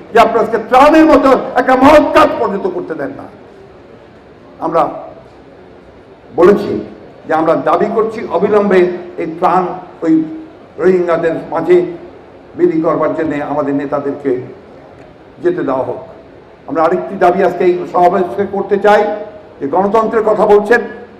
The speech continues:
নির্বাচনের কথা বলছেন, আমরা বারবার বলছি নির্বাচন আমরা করতে চাই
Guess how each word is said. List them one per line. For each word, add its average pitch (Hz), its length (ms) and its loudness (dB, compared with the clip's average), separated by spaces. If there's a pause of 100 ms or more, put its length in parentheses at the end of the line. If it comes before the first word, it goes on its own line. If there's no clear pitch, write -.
নির্বাচনের 226 540 4
কথা 226 220 0
বলছেন, 226 340 4 (500)
আমরা 202 240 2
বারবার 214 360 6
বলছি 202 280 2
নির্বাচন 185 440 -2
আমরা 170 160 0
করতে 165 300 -8
চাই 143 300 0